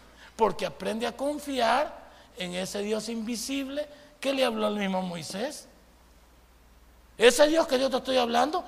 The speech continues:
ya le habló a Moisés, ya le habló a Noé, ya le habló a Josué, ya le habló a David, ya le habló a, a Salomón.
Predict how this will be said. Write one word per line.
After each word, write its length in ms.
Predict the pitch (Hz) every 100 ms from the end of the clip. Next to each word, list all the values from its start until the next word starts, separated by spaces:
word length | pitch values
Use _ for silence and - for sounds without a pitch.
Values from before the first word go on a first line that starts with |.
| -
ya 180 | 208 294
le 80 | 220
habló 200 | 233 220
a 20 |
Moisés, 600 | 202 175 - 226 294 - - - - - -
ya 200 | 165 247
le 80 | 226
habló 200 | 214 214
a 60 |
Noé, 500 | 202 175 180 254 339 - - - -
ya 180 | 226
le 80 | 247
habló 220 | 220 226
a 40 | 214
Josué, 560 | 190 165 202 269 330 - -
ya 140 | 185 240
le 80 |
habló 200 | 226 226
a 40 | 233
David, 440 | 190 170 254 349 285 -
ya 160 | 170 254
le 120 | 269
habló 260 | 247 247 254
a, 320 | 240 - -
a 100 | 208
Salomón. 560 | 208 220 202 226 311